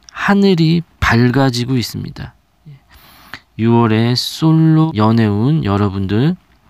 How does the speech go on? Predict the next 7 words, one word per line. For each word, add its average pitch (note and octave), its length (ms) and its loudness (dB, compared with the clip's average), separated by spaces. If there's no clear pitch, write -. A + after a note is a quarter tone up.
이성이 B2+ 720 0
들어올 A2+ 420 2
거예요. - 480 -10
들어오지만 A2+ 1000 0
그렇게 A#2+ 360 -6
딱히, D3+ 640 0
예, G#2 360 -4